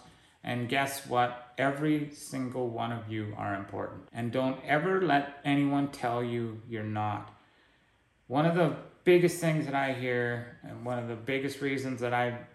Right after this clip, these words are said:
made this channel is 'cause I've been, I'm tired of people thinking that they're not, if they're not, I'm, I'm tired of hearing, especially, and I'll be honest, because it's,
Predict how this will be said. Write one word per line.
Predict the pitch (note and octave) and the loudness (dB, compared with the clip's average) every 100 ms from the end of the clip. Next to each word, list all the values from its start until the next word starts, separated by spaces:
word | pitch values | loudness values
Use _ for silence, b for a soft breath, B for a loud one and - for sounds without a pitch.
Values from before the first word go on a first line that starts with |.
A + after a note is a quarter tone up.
| - _ _ _ _ - | -20 _ _ _ _ -6
made | C3+ B2 D3 C#3 | -4 -2 -2 -4
this | C3 - | -6 -6
channel | B2 B2 A#2+ G#2+ | -4 -2 -2 -4
is | G#2+ G#2 | -6 -4
'cause | A#2+ A#2 | -4 -2
I've | A#2 A#2 | -4 -4
been, | A#2 A2 - - b b b b b b _ _ _ - | -8 -8 -14 -20 b b b b b b _ _ _ -10
I'm | A#2+ | -10
tired | - D3+ D3+ D#3 D3+ D3+ | -4 2 6 6 4 -2
of | |
people | - C#3+ C#3+ C3+ | -2 -2 -2 -4
thinking | C3 B2+ C3 B2+ | -4 -4 -4 -4
that | A#2+ B2 | -4 -4
they're | A#2 | -2
not, | A#2 A#2 - - - _ _ _ _ _ _ _ _ _ _ | 0 -2 -4 -12 -20 _ _ _ _ _ _ _ _ _ _
if | A#2+ C3 C3 | -6 -4 -2
they're | C3 B2 | -2 0
not, | B2 C3+ D3 D3 - - b b b b _ _ _ _ _ | 2 2 2 -2 -10 -20 b b b b _ _ _ _ _
I'm, | A#2+ A#2 - _ _ _ - | -8 -8 -14 _ _ _ -10
I'm | B2+ B2 | -8 -2
tired | E3 E3+ F3+ F3 | 4 6 8 6
of | D#3 | 4
hearing, | D#3 D3+ C#3+ C#3+ C#3+ C3 | 2 2 4 4 4 0
especially, | B2+ - D3+ D3+ - D#3 D#3 D3+ D3+ - - _ _ _ _ _ _ - | -6 -4 0 0 -2 0 2 2 -2 -10 -20 _ _ _ _ _ _ -6
and | C3+ | -2
I'll | C3 C3+ | 0 0
be | C#3+ | 2
honest, | C3+ C#3 C#3+ C#3+ | 2 2 2 0
because | B2+ B2+ A#2+ | -4 -2 0
it's, | B2+ B2 - | -2 -6 -10